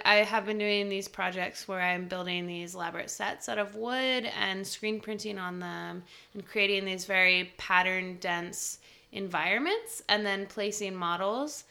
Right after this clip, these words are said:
sometimes nude models, uh, in the sets and then photographing them. So there's a sort of flattening of space that happens. Um, but honestly, in the last bit, since being in L A, I've been drawing and painting, and it's been lovely. I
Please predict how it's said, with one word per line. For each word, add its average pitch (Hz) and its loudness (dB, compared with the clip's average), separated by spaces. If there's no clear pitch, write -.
sometimes 285 -2
nude 262 0
models, 247 0
uh, 208 6
in 220 4
the 226 2
sets - 0
and 190 -2
then 196 0
photographing - -4
them. 196 -8
So 208 -12
there's 196 0
a 185 -10
sort 208 -2
of 196 -4
flattening 190 0
of 180 -6
space 170 -6
that - -4
happens. 294 -6
Um, 180 -2
but 262 4
honestly, 403 6
in 330 6
the 285 4
last 254 4
bit, 339 4
since 247 -4
being 240 -2
in 240 0
L 185 0
A, 240 2
I've 196 -2
been 180 -4
drawing 196 0
and 233 -2
painting, 320 -2
and 226 -2
it's 220 0
been 185 -2
lovely. 339 2
I 277 8